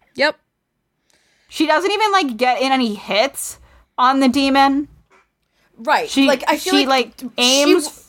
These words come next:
Speaker 2: for a gun, and he, like,
Speaker 1: Yes.
Speaker 2: throws her and then snaps her neck, so she doesn't even get any hits.
Speaker 1: Yeah,
Speaker 2: So
Speaker 1: like,
Speaker 2: it's,
Speaker 1: she wanted to
Speaker 2: you know.
Speaker 1: defend herself, but couldn't. <laughs> She,
Speaker 2: Yeah,
Speaker 1: she
Speaker 2: not
Speaker 1: didn't
Speaker 2: awesome.
Speaker 1: do it good. My crack ship for today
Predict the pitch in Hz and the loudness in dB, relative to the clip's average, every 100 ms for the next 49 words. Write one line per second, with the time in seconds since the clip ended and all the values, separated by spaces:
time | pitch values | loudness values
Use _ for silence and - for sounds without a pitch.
0 | - 285 277 247 226 247 254 226 202 - | -6 -2 0 0 0 0 0 -2 -4 -8
1 | - - - 220 202 233 220 214 226 233 | -20 -10 -4 0 0 2 0 0 0 0
2 | 233 233 190 202 214 202 - 202 196 208 | 0 -2 -2 -2 -4 -4 0 0 0 -4
3 | 190 190 - - 196 226 233 226 202 202 | 0 0 -4 -8 -4 -2 0 0 0 0
4 | 196 185 185 190 - - - - - - | -2 -4 -4 -6 -8 -18 -20 -20 -20 -20
5 | - - 202 175 139 190 208 202 196 - | -16 -6 -2 0 -2 -2 0 2 2 -2
6 | - 226 202 196 196 240 233 - 214 202 | -4 -4 -2 0 0 0 -4 -6 -6 -4
7 | 180 185 196 233 233 - 220 233 - - | -2 0 0 -2 -2 -2 -2 -2 -6 -12
8 | 170 _ _ _ _ - - 233 247 233 | -12 _ _ _ _ -20 -6 -4 -4 -8
9 | - _ - - 285 370 196 214 233 202 | -12 _ -6 0 2 4 4 4 4 4
10 | 208 277 - 254 247 233 - _ _ _ | 2 2 0 2 0 -2 -12 _ _ _
11 | _ _ - 277 302 330 311 - 381 381 | _ _ -4 -4 -2 -2 -2 -4 -6 -6
12 | 349 359 381 381 | -2 0 0 -2